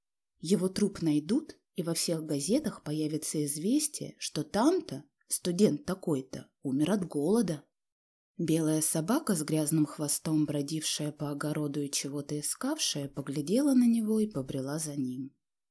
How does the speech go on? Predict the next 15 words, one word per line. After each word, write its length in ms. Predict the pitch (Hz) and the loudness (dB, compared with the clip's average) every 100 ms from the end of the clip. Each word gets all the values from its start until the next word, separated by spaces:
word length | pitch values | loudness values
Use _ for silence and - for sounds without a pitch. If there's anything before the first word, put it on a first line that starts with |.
| _ | _
Он 120 | - 190 | -2 0
шёл 260 | - 254 | 2 2
по 120 | 240 | 0
дороге 440 | 220 254 302 262 185 | 2 4 4 2 0
и 40 | |
думал 300 | 185 240 226 | 6 8 8
о 80 | 220 | 6
смерти, 760 | - 175 165 139 - - 135 - _ - | 2 2 2 2 -2 -8 -10 -16 _ -6
о 80 | |
горе 280 | 180 294 220 | 4 6 6
близких, 720 | 139 143 190 214 214 - 180 170 | 4 0 2 2 0 -4 -6 -4
о 40 | |
нравственных 680 | 175 226 240 - 160 156 160 | 0 0 0 -2 -2 -2 0
мучениях 720 | 160 - 180 175 151 147 - | -2 0 -2 2 2 0 -6
отца. 640 | 147 139 - - 175 202 | -8 -4 -2 -2 -4 -6